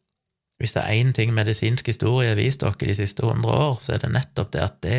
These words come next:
er den vanligste feilen som blir gjort. Og det at Henrik Vogt tror at ikke han er offer for den samme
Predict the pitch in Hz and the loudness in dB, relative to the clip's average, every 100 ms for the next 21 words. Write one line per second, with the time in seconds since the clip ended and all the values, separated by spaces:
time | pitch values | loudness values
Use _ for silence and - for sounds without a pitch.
0 | 110 104 117 104 104 104 131 - - 117 | 0 0 0 2 2 2 0 -2 -2 -2
1 | 131 127 120 139 - 127 127 123 175 - | 0 0 -2 -2 -2 0 2 2 -2 -6
2 | - - _ _ _ _ _ _ _ - | -16 -16 _ _ _ _ _ _ _ -4
3 | 117 131 - 123 123 120 139 139 - 127 | 2 2 2 0 2 2 0 -2 -2 0
4 | 123 - - 127 - 104 139 113 107 - | 0 0 -2 -2 2 2 4 2 2 0
5 | 139 - 120 - 101 104 107 - 104 95 | -2 0 -2 0 0 0 0 0 2 2
6 | 98 120 | 2 2